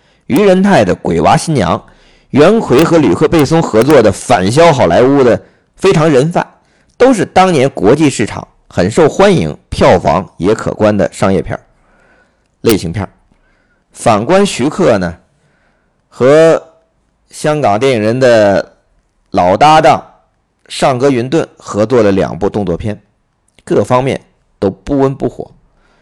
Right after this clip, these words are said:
完全没有香港类型电影领军人物的气势。这什么原因呢？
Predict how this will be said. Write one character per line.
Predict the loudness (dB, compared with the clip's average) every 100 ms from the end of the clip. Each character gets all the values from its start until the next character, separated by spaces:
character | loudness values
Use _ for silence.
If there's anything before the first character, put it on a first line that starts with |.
| _
完 | 0 2 2
全 | 0 0
没 | 2 2
有 | 2
香 | 0 -2 -2 -2
港 | -4 -4 -4
类 | -2 -2
型 | -4 -4
电 | -4 -4
影 | -4 -6
领 | -6 -8
军 | -6 -4
人 | -4 -4
物 | -6
的 | -8
气 | -12 -12 -12
势。 | -14 -20 _ _ _ _ _ _ _ _ _ _ _
这 | -12
什 | -10
么 | -10
原 | -6 -4
因 | -2 -2
呢？ | -2